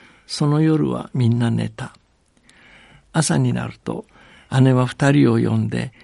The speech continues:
「あんたら竹やぶへ行って新しい竿を切ってこい」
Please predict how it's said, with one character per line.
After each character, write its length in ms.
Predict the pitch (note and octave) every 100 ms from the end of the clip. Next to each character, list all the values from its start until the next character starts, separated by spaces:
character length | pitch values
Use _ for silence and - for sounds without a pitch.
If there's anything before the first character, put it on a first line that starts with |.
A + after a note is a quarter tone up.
| - -
「あ 120 | - C3
ん 80 |
た 140 | - A#2+
ら 120 | A#2+
竹 280 | B2+ A#2 C#3+
や 120 | C#3+
ぶ 120 | C#3+
へ 180 | C3+ C#3
行 100 | C#3+
っ 40 |
て 240 | - - C#3
新 300 | C3 D3 C#3
し 160 | - C3
い 20 |
竿 360 | - C#3+ D3+
を 80 | C#3+
切 120 | -
っ 20 | -
て 200 | - C#3
こ 160 | C3+
い」 140 | -